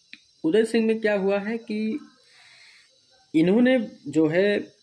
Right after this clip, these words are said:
उदयपुर की स्थापना की। जो उदयपुर पढ़ रहे हैं ना, इन्होंने स्थापना किया था, उदयपुर की स्थापना की।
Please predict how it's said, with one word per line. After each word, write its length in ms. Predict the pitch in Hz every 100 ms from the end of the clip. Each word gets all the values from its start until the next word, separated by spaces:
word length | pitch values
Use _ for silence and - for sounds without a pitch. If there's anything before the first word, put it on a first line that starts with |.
| _ _
उदयपुर 380 | 135 151 180 170
की 200 | 160 143
स्थापना 400 | - - 107 131
की। 320 | 139 165 208 _ _ _ _ _ _ _ _ _ _ _ _ _ _ 107
जो 240 | 101 127
उदयपुर 480 | 123 120 147 151 156
पढ़ 140 | 196 185
रहे 120 | 123
हैं 80 | 110
ना, 360 | 127 110 95 - _ 131
इन्होंने 360 | 139 165 160
स्थापना 360 | 147 139 143 143
किया 200 | 139 156
था, 320 | 151 98 98 _ _ _ _ _ _ _ _ _ -
उदयपुर 400 | 123 151 147 123
की 180 | - - -
स्थापना 500 | 107 - 98 113 127
की। 260 | 143 156